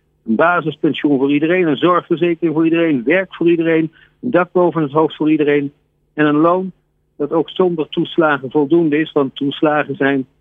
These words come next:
bij voorkeur en altijd tijdelijk. Dat we, mag het alsjeblieft, niet altijd op scherp hoeven staan. Want we deugen allemaal, de meeste zeker.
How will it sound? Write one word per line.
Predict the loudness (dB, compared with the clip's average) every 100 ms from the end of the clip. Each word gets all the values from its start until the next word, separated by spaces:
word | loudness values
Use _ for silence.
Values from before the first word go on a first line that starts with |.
| _ -4
bij | -2 0
voorkeur | 2 2 2 2 0
en | 0
altijd | 0 -2 -2 -4 0
tijdelijk. | 0 2 0 -4 -6 -20 _ _ _ _ _ _ _ _ _ _ _ _ _ _
Dat | -2 -2 0
we, | 0
mag | 2 2 2
het | 0 -2
alsjeblieft, | -2 -2 -2 -4 0 -2 0
niet | 0 0 0
altijd | 0 0 -2 -2
op | -2 -4
scherp | -4 -4 0 0 0
hoeven | -2 0 -4
staan. | 0 0 0 -4 -10 _ _ _ _ _
Want | -2 0
we | 0
deugen | 0 2 2 2
allemaal, | 0 0 0 0 0
de | 0
meeste | 0 0 0 -4
zeker. | -4 0 2 0 -6 -18